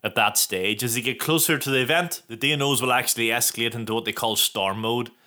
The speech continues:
And really, preparation at this stage is split into two. First of all, they need to prepare the network, so there's some physical engineering involved there, but also to prepare the business. That's more on the resources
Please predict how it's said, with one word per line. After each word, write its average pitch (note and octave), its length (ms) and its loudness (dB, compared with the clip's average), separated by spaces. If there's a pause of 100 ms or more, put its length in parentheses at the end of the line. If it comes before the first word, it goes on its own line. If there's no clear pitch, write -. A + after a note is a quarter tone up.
(400)
And B2 200 0
really, D#3+ 320 4
preparation C#3+ 720 0
at G2+ 80 -6
this A#2+ 160 2
stage B2 400 2
is A2 80 2
split A#2 360 0
into A2+ 220 -4
two. A2+ 460 0 (680)
First D#3+ 340 0
of D3+ 120 -2
all, D#3+ 240 4
they B2 60 2
need B2 200 0
to A#2+ 80 0
prepare B2 400 0
the G2 100 -2
network, C#3+ 480 -2
so - 160 0
there's G#2+ 220 -2
some G2+ 140 -6
physical C3 600 0
engineering C3 540 0
involved B2 440 0
there, C3 340 2 (1120)
but A2+ 120 2
also C3+ 380 4
to - 100 -2
prepare A#2+ 420 0
the G#2+ 100 0
business. G#2 480 0
That's B2 280 0
more A2+ 280 0
on G#2 80 -4
the G2+ 100 -2
resources A#2+ 840 0